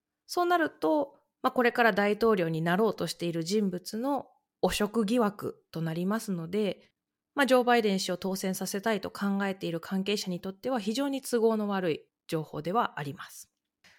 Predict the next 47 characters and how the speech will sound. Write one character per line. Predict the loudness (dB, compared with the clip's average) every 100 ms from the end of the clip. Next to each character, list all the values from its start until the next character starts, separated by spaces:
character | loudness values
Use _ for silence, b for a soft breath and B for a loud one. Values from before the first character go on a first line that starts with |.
| b _
そ | -6
こ | 0 2
で | 2 0 -2
何 | 0 0 2
が | 0
行 | 2 2
わ | 2 2
れ | -2
た | -4
か | -6 -8
と | -6
い | -4 -2
う | -2 -6 _
と、 | -2 0 -2 -6 _ _
五 | 2 6
十 | 6
一 | 4 2 -2
人 | 0 -2
の | -4 -6 -10 _ -2
元 | 0 2 2
諜 | 4 2
報 | 2 2 2
員 | -2
た | -4 -8
ち | -6
が | -2 -2 -4 b b b _
共 | 2 4
同 | 4 2
声 | 4 2
明 | 4 2 0
と | -4
し | -6 -6
て、 | 0 0 0 -8 _ -10
ま |
あ、 |
こ | 0 2
の | 4 0
一 | 0 4 4
連 | 4 4
の | 2
出 | 2 2
来 | 2
事 | 0 0 -4 -8 _ -6
に | -6
関 | -2 -2 -2
し | -4 -6
て、 | -4 -4 -4